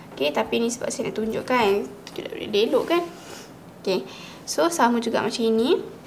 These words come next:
Okey, so macam ni. Okey, so letak macam ni kan? Okey, so,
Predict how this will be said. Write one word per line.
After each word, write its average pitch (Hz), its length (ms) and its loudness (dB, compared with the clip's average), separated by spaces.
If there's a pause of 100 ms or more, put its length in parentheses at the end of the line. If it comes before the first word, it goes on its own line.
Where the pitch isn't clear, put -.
(280)
Okey, 247 320 -2
so 277 160 0
macam 311 320 -2
ni. 196 160 -2 (600)
Okey, - 320 -2 (320)
so 220 400 4
letak 240 320 2
macam 233 240 0
ni 226 80 -2
kan? 240 400 2 (1120)
Okey, 233 400 6
so, 349 320 8